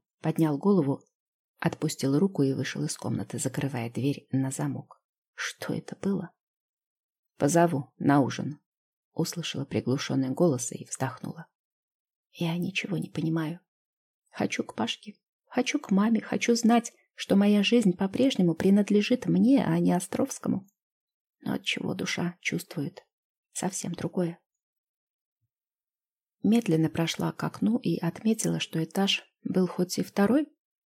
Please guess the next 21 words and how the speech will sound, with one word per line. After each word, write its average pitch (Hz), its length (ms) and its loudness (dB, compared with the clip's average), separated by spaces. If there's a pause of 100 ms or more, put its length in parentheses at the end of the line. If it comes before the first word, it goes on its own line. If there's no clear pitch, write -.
(260)
но 220 160 6
выбраться 233 440 2
из 196 140 0
окна 180 360 0
не 196 140 4
представлялось 165 800 -2
возможным. - 640 -6 (140)
Прыгать — 233 520 0 (340)
это - 280 -6
вряд 123 340 -6
ли. 143 140 -8 (920)
А 160 100 2
того, 165 340 0
на 143 140 2
что 143 200 -6
я 139 180 -4
могла 156 360 0
бы - 260 -8
встать - 460 -2
и - 40 -2
осторожно 139 760 -2